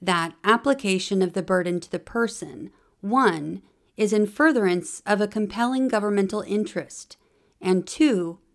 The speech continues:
is the least restrictive means of furthering that compelling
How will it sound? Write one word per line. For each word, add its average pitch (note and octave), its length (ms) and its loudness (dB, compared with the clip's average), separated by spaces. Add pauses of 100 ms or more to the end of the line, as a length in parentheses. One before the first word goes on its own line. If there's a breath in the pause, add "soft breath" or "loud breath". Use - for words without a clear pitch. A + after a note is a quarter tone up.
(280)
is G3+ 280 -2
the G#3+ 180 0
least C4+ 540 -2
restrictive G#3 680 -2
means F#3 560 0
of G#3 180 -6
furthering A3 680 -2
that F3+ 340 -4
compelling E3+ 680 -4